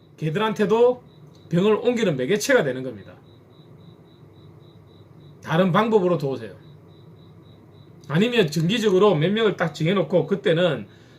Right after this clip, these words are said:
절대 방역에 철저히 하시고 개가 모이는 곳에 가지 마시고 그 철저하게 해서 교대로 돌아가면서 봉사활동을 해야지 우르르 갔다가 우르르 오고 그거는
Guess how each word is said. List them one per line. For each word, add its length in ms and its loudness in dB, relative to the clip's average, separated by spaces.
절대 680 4
방역에 420 -4
철저히 320 -4
하시고 640 -4
개가 260 0
모이는 280 0
곳에 160 -2
가지 240 -6
마시고 680 -2
그 180 -4
철저하게 480 2
해서 200 0
교대로 400 0
돌아가면서 840 0
봉사활동을 500 -2
해야지 540 -2
우르르 440 4
갔다가 420 2
우르르 460 2
오고 180 0
그거는 680 -2